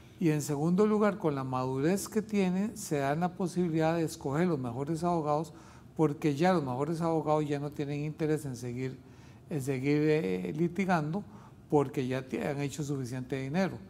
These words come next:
Y entonces el, eh, eh, ese nombramiento va a ser como la coronación de la carrera, porque va a ser un privilegio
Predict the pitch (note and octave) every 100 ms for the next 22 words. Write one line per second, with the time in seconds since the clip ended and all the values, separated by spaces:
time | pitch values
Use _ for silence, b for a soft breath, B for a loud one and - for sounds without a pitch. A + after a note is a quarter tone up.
0 | B B B B F3 F3 F#3+ G#3+ G3 G#3+
1 | G#3+ F3 D#3 D3 B3 E3+ C3+ C#3 - C3+
2 | C#3 E4+ C4+ C#3+ D3+ E3 F#3 F#3+ F#3 G3+
3 | G3 E3 D3+ G#3 B B B D3+ C#3+ D#3
4 | D#3+ E3 E3 D3+ - D3 C3+ B2 A2+ D#3+
5 | D3 C3 B2+ B2 A#2+ B2 A2+ A#2 - B2+
6 | B2 C#3+ D#3 D#3+ E3+ D3+ C3+ C#3+ D3+